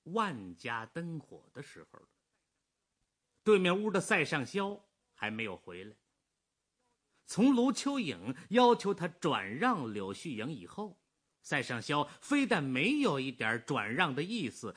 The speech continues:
反而对柳絮影更加殷勤，每天跟着柳絮影上后台。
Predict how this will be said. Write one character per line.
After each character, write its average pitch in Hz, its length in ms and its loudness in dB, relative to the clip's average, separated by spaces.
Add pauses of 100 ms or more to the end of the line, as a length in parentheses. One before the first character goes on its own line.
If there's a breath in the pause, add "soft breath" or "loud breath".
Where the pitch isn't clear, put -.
(140 loud breath)
反 135 320 2
而 185 180 4
对 220 200 4
柳 110 320 -2
絮 - 180 -10
影 104 480 -8 (160)
更 202 420 0
加 98 220 -4
殷 113 280 -4
勤， - 280 -12 (220 loud breath)
每 151 260 8
天 285 320 4
跟 202 240 2
着 175 80 4
柳 123 220 2
絮 165 160 -6
影 110 180 -4
上 139 180 -4
后 147 160 -4
台。 113 320 -4